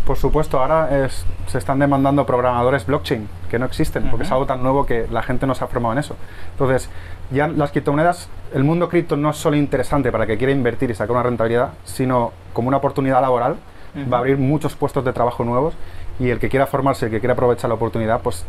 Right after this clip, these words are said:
Speaker 1: mm, realmente también tiene ahí, pues, un, una buena oportunidad de, de subirse al tren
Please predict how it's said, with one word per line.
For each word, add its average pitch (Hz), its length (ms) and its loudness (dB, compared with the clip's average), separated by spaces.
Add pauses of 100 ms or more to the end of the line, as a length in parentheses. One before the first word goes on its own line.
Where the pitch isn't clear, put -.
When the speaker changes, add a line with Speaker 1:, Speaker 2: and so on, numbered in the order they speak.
(100)
Speaker 1:
mm, 117 280 2
realmente 113 380 0
también 117 300 0
tiene 120 180 0
ahí, 117 300 0
pues, 104 260 -6
un, 98 340 -6 (800)
una 139 140 2
buena 139 160 4
oportunidad 127 380 0
de, 143 140 2
de 120 120 2
subirse 127 320 0
al 123 140 0
tren 113 560 0